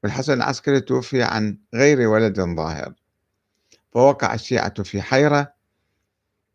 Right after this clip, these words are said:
وثم بعد فترة من الزمن نشأت نظرية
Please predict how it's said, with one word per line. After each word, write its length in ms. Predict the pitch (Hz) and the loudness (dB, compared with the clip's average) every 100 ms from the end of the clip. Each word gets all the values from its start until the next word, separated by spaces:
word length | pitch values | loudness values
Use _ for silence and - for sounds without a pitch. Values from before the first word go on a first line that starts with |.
| _ | _
وثم 680 | 123 143 143 - 180 170 147 | 4 6 6 4 2 4 2
بعد 340 | 131 - 123 117 117 117 107 - _ _ _ _ _ | 2 -2 -2 -2 -2 -4 -8 -16 _ _ _ _ _
فترة 380 | 156 - - | -2 -2 -4
من 160 | 110 104 | -2 0
الزمن 520 | 101 127 156 165 165 147 _ _ _ _ _ _ | 0 0 2 2 0 -6 _ _ _ _ _ _
نشأت 500 | 156 196 180 - - | 0 2 2 -2 -4
نظرية 760 | 123 117 127 151 143 117 139 | -4 0 2 4 4 2 0